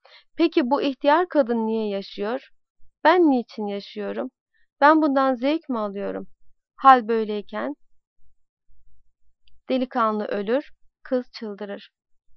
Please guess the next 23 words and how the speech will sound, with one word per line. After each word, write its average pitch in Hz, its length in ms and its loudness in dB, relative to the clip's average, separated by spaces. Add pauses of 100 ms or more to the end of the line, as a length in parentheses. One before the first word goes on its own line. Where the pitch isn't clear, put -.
(280)
Fakat 262 420 4 (260)
ben 254 320 4
ve 240 120 0
ihtiyar 220 420 -4
kadın 226 480 -6
yaşar. - 560 -8 (560)
İşin 349 240 2
tuhaf 339 400 0
tarafı, 220 500 -6 (260)
bunun 302 280 4
niçin 294 360 2
böyle 240 240 0
olduğunu 214 720 -2
bilen 226 500 -6
yok, 214 260 -4 (400)
yok, 208 280 -6 (340)
yok. 190 260 -6 (1120)
Bu 247 180 -4
ihtiyar 359 440 2
kadına 302 340 2
acıyorsun, 240 800 -2 (200)
bana 233 240 0
acımıyorsun. 196 840 -6